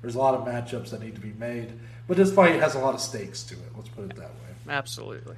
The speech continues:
Speaker 2: Absolutely.
Speaker 1: All right, let's move on to the rest of U F C two seventy-five. Starting back on that main card, Dom. Flyweights, I'm glad that they're getting some shine on the main card here.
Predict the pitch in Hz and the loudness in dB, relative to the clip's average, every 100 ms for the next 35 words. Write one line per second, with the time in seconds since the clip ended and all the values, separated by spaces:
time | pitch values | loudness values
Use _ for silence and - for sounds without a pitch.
0 | - - - - - - - - - 82 | -12 -12 -14 -16 -16 -16 -16 -16 -16 -12
1 | - 156 - 170 143 147 127 - 123 120 | -6 -6 -2 -2 2 2 0 -4 -6 -4
2 | 110 117 123 117 - 107 95 104 110 110 | -2 0 0 -2 -4 -8 -8 -8 -6 -6
3 | - - 110 - - 123 127 123 - 101 | -8 -10 -10 -12 -10 -8 -8 -8 -8 -8
4 | 92 92 - 117 120 123 123 117 107 - | -10 -12 -12 -4 2 4 4 0 -6 -12
5 | - - - - - - - - - 143 | -16 -18 -18 -18 -18 -18 -16 -16 -2 2
6 | 165 147 147 143 131 113 95 120 117 113 | 2 2 2 0 -4 -4 -4 -6 -6 -4
7 | 101 107 104 101 - - - - - - | -4 -6 -8 -8 -12 -16 -16 -16 -16 -16
8 | - 139 185 180 120 - 120 123 160 170 | 4 10 12 12 8 0 -6 6 8 8
9 | - - 156 165 160 - 139 - 151 151 | 6 0 0 2 0 -2 -4 0 2 2
10 | 143 131 131 143 143 - 127 117 - 117 | 0 -4 -4 -4 -2 0 0 0 -2 -2
11 | 117 113 | -2 -6